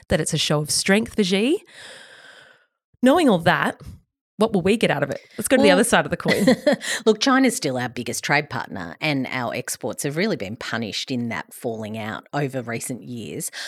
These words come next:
Speaker 2: So hopefully our exports will get back on track. Um, we're talking about barley, beef, cotton, wine, lobsters, grapes, timber. There were so many things that were caught up in that. Um, in some of those cases, other markets have been developed or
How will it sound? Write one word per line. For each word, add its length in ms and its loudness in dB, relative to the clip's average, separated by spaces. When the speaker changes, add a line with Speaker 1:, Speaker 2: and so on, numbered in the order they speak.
Speaker 2:
So 160 2
hopefully 440 0
our 160 -6
exports 520 -6
will 60 -4
get 260 -10
back 200 -10
on 120 -10
track. 440 -4
Um, 240 -4
we're 120 -4
talking 340 -8
about 240 -10
barley, 480 2
beef, 440 -2
cotton, 540 -4
wine, 640 -2
lobsters, 760 -4
grapes, 720 -2
timber. 480 -2
There 140 -4
were 60 -6
so 280 0
many 260 -2
things 380 -8
that 100 -8
were 80 -14
caught 300 -6
up 200 -8
in 200 -4
that. 320 -8
Um, 220 -2
in 140 2
some 200 2
of 100 -4
those 180 0
cases, 580 -6
other 160 -6
markets 460 -4
have 140 -4
been 200 0
developed 580 -2
or 320 -2